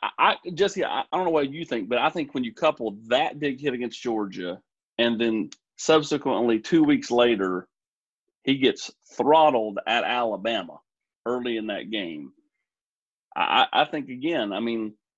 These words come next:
I'm not questioning the kid's toughness at all. Let me be the first to say that. But I think when you're not used to being hit that way,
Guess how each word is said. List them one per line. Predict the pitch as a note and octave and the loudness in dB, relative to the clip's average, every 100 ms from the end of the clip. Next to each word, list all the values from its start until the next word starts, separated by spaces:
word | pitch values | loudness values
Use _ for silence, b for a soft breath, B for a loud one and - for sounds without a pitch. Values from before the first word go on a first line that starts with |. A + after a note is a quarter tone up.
| _ | _
I'm | B2 | 0
not | E3 - | 0 2
questioning | E3 D#3 C3+ | 0 0 -2
the | A2+ | -2
kid's | - A2 - | -4 -8 -4
toughness | - D#3 - D#2+ - - _ - | 0 0 0 -18 -20 -20 _ -2
at | A2+ | 2
all. | A#2+ C3+ F2+ D2 - _ - | 6 4 2 -4 -16 _ -10
Let | A#2 | -6
me | |
be | A#2+ | -2
the | B2 | -2
first | B2 B2 - | 0 -2 -2
to | |
say | G#2 B2 F#2 | 0 0 0
that. | D#2 - - _ _ _ _ - | -4 -10 -14 _ _ _ _ 2
But | A#2+ | 4
I | B2 | 6
think | A#2+ D3 C#3 | 4 -2 -4
when | A#2+ A2+ A#2 | -2 -2 0
you're | A#2+ | 0
not | A2 B2+ C#3 - | 2 2 2 2
used | B2+ - | -2 -2
to | A#2 | -2
being | A2+ G#2 G2 | 0 0 -2
hit | - A3+ - | 2 2 4
that | G2 - | -2 0
way, | F#2+ F#2 F2+ F2+ | 0 0 -2 -6